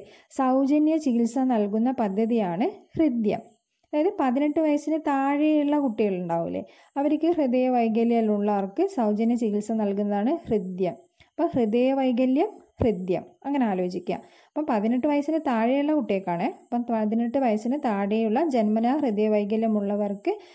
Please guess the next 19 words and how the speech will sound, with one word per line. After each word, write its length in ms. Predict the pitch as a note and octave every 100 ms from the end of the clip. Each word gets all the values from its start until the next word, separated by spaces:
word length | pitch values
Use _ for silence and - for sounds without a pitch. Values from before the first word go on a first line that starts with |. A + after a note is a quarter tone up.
| - -
സൗജന്യ 560 | D#4+ D4 C#4 D#4+ E4
ചികിത്സ 380 | F4 C#4+ A#3 A3
നൽകുന്ന 380 | A#3 G#3+ G#3+ A3+
പദ്ധതിയാണ് 580 | A3+ F#3+ G3 G#3 G#3 G#3
എന്ത്? 240 | G3 F#3+ F#3+ - _ -
ഹൃദ്യം. 520 | A#3+ G3 F#3 F#3+ F3 - _ _ _ _ _ _ -
വീടുകളിൽ 760 | C4+ C#4 C4+ C4 D4 D4 C4+ G#4 G#4
ഒറ്റപ്പെട്ട് 560 | A#3 - C4+ B3+ A#3
കഴിയുന്നവർ, 720 | C#4 A#3+ G#3 G#3 G#3 G3 G3 G#3 G#3 - _
കിടപ്പിലായവർ, 1000 | - A#3 A#3+ A#3+ C4 A3 G3+ G3 G#3+ A3+ A3 - -
തീവ്ര 380 | B3 B3 A#3+ B3+
മാനസിക 640 | A#3+ A3 A3 A#3+ C4 A#3+
രോഗികൾ 540 | A#3 G#3+ G3 G#3+ G#3 G3+ G#3 -
എന്നിവർക്ക് 680 | A#3+ C4 C#4+ B3 G#3+ G#3+ D#4+ G#4 - - -
മരുന്ന്, 560 | A#3 A3+ A#3+ B3+ C4+ F#4+ G#4+ G#3
ഭക്ഷണം, 680 | G#3+ G#3+ - C4+ B3+ D4+ G#4+ -
പരിചരണം 680 | B3+ B3 C4+ C4+ G#3 E3 D#3 _ -
എന്നിവ 360 | C4 C#4+ D#4 F4
ഉറപ്പാക്കാൻ 680 | D#4 A3 G#3+ G#3 G3 G#3